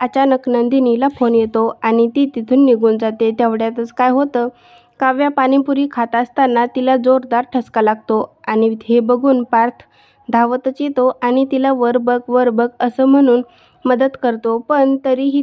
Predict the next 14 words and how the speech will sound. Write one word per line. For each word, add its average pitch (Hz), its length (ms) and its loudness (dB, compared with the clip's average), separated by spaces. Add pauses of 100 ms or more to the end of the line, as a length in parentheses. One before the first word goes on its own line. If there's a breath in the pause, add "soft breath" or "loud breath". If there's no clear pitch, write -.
तिचा 262 220 -8
ठसका 233 400 -8
काही 277 240 -2
जातच 226 400 -2
नाही. 233 420 0
तेव्हा 226 300 0 (120)
अचानक 233 540 -2
जीवा 233 320 0
तिच्या 233 240 -2
डोक्यावर 233 560 0 (440 soft breath)
थंड 240 260 2
पाणी 240 320 0
टाकतो, 226 400 -4
तेव्हा 233 420 0